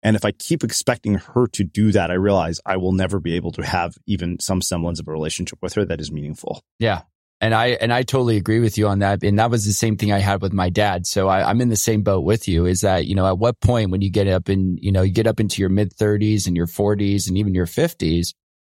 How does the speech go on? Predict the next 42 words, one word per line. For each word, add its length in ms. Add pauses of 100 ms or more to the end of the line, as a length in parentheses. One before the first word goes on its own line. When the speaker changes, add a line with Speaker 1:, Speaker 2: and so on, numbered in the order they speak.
(100)
Speaker 2:
the 80
question 300
you 40
have 80
to 80
start 220
asking 340
yourself 460
is, 160
is 100
that 160
how 140
long 180
are 60
you 180
gonna 160
hold 360
on 220
to 140
this 300
idea 420
that 140
somebody's 420
going 220
to 120
be 140
different, 500
especially 600
your 160
parents? 680 (360)
And 140
do 80
you 140
really 260
Speaker 1:
Yeah. 60
Speaker 2:
want 140
to 60
drag 840 (280)
that 180
type 240
of 220
weight 420